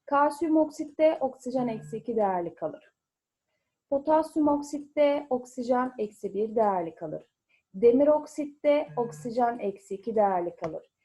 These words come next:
Suda oksijen eksi iki değerli kalır. O zaman bir, iki, üçte, üç tane ifadede oksijen eksi iki değerlik almaktadır arkadaşlar.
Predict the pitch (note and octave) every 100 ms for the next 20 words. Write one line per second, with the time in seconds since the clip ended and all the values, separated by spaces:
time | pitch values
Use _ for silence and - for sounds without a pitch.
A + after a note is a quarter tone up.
0 | _ _ _ _ - C#4 C#4+ D4 D#4 -
1 | A#3+ A#3 - A3 A#3+ B3 A3 G#3+ A3+ G#3
2 | A3+ G3+ F#3 F3 F3 F3+ E3+ - B3+ B3
3 | A#3 A3 A3+ B3 B3 B3+ - - - -
4 | A#3+ B3+ - A3 A3 - G#3 A3 - _
5 | _ _ C4 B3+ - A#3+ G3+ F#3+ F3+ -
6 | A#3 B3 A#3 A3+ A3 A#3 - _ _ -
7 | A#3 A#3 A#3 A#3 A#3+ A#3+ G#3+ - A3+ A3+
8 | A3+ G3+ G3 F#3+ A3+ B3+ _ _ _ -
9 | G#3+ G3 F#3 F#3+ F#3 F3 F#3 F#3+ F#3 D#3
10 | D#3 - - -